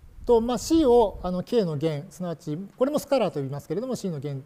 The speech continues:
えー、CをKの弦として、それからAとBを、お、えー、ケーエヌの、お、弁、弦、数ベクトルとするときに、まあ、スカラー倍ですね。まず、あの、C倍のAっていうのは、まあ、各成分にC倍を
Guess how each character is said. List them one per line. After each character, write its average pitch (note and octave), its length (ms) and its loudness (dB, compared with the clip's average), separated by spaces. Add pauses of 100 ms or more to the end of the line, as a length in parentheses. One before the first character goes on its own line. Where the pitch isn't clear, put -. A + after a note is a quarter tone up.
(120)
え F3 60 -8
ー、 D3+ 140 -6
C B3 200 -4
を G3 80 0
K F3+ 160 -4
の D3+ 100 -6
弦 C3+ 180 -6
と C#3 140 -14
し - 100 -18
て、 C4+ 180 -2
そ - 100 -10
れ G#3 60 -2
か A3+ 100 -4
ら A#3 120 -2
A A3+ 160 0
と F3 160 -2
B F#3 280 0
を、 C4 260 0 (460)
お、 F3 480 0 (140)
え D#3+ 220 2
ー、 - 240 -10 (120)
ケ G#3 120 4
ー G3+ 180 6
エ A3 60 8
ヌ F#3+ 80 2
の、 C#3 340 -4
お、 C#3 380 -2
弁、 C#3 260 -2
弦、 D3+ 160 0
数 F#3 160 -4
ベ F#3+ 80 4
ク F#3+ 60 -2
ト D3+ 80 -4
ル C3+ 40 -4
と C#3+ 100 -8
す D3 100 -10
る D3 80 -6
と D3 80 -8
き F3+ 120 -6
に、 A#3 200 -2 (320)
ま G3+ 80 -4
あ、 - 20 -4
ス - 100 -14
カ D#4 120 6
ラ D4 100 6
ー C4+ 40 2
倍 C4 140 2
で A#3+ 80 -2
す - 120 -8
ね。 E3+ 100 -4
ま F3+ 120 -2
ず、 D3+ 340 -4
あ D#3+ 100 -6
の、 D3+ 260 -6
C G#3+ 300 -4
倍 F#3+ 220 2
の F3 160 -4
A E3 180 0
っ B2 40 -10 (360)
て A3 80 -4
い A#3 40 0
う - 20 -2
の C4+ 100 -2
は、 D#4 240 4 (340)
ま B3+ 100 -2
あ、 - 20 -16
各 A3 420 4
成 G#3 240 2
分 E3 240 0
に A3+ 100 -2
C F#3+ 300 -2
倍 F#3 300 0
を F3+ 100 -2